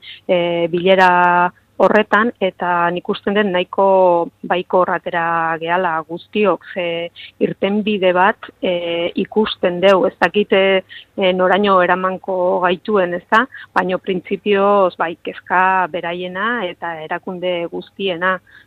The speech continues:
eta hor, desde luego, eh, Gipuzkoako Foru Aldundiak, eh, kezkatuta, kezkatuta dago, eta la-, lanpostuak,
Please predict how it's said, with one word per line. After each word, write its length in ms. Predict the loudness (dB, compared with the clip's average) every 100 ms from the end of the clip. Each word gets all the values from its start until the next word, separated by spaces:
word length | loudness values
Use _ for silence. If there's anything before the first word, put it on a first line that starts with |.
| -16
eta 540 | -14 -10 -6 -4 -2
hor, 300 | 0 2 0
desde 320 | -4 -6 -4 -4
luego, 680 | -2 0 4 4 4 0
eh, 420 | -6 -6 -6 -8 -6
Gipuzkoako 720 | -8 -4 0 0 2 2 2 4
Foru 400 | 2 2 2 2
Aldundiak, 800 | 2 -2 -2 0 2 2 0 -6 -20 -20 -8
eh, 500 | -4 -2 -2 -2 -4
kezkatuta, 1040 | -8 -10 -6 -6 -6 -6 -4 -4 -4 -6 -8 -12 -12 -14
kezkatuta 600 | -14 -10 -10 -8 -4 -2
dago, 400 | 0 2 2 2
eta 440 | 0 -4 -4 -2 0
la-, 180 | 0
lanpostuak, 920 | 0 0 -2 -4 -4 -4 -2 2 0